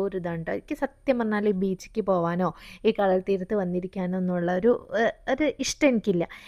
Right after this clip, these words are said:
ഇനി ഇതാ ഇയാളെയും ചുറ്റിപ്പറ്റി അനീഷേട്ടൻ നിൽക്കുന്ന നിങ്ങൾ കാണുന്നുണ്ട്. അത് എന്തിനാണെന്നറിയാം, അയാളെ കവറിൽ കുറച്ച് ചെമ്മീൻ ഉണ്ട്, അത്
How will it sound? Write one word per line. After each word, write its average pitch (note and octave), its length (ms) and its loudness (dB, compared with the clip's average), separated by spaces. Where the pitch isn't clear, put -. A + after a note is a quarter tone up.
ഇനി D#4 140 0
ഇതാ C4 120 6
ഇയാളെയും C#4 360 2
ചുറ്റിപ്പറ്റി A#3 480 0
അനീഷേട്ടൻ G3+ 460 -2
നിൽക്കുന്ന F#3+ 320 0
നിങ്ങൾ F#3 140 2
കാണുന്നുണ്ട്. E3+ 400 0
അത് A#3+ 100 2
എന്തിനാണെന്നറിയാം, F#3+ 560 2
അയാളെ A3 180 4
കവറിൽ F3 420 2
കുറച്ച് F#3+ 300 -2
ചെമ്മീൻ E3 320 2
ഉണ്ട്, D#3 120 -2
അത് F#3+ 120 2